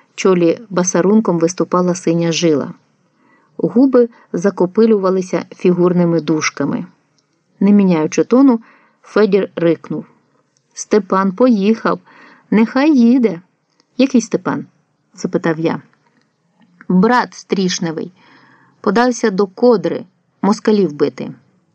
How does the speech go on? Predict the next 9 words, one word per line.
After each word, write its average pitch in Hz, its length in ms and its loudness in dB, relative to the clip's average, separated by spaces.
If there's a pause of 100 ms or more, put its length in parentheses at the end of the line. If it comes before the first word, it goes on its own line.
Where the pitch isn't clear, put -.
(340)
Його 185 340 2
золотісті 175 720 -2
очі 202 400 0 (340)
горіли 240 400 2
тьмяно, 165 520 -4 (280)
як 165 160 -2
дві 233 200 2
згасаючі 180 640 -2
вуглинки. 160 640 -4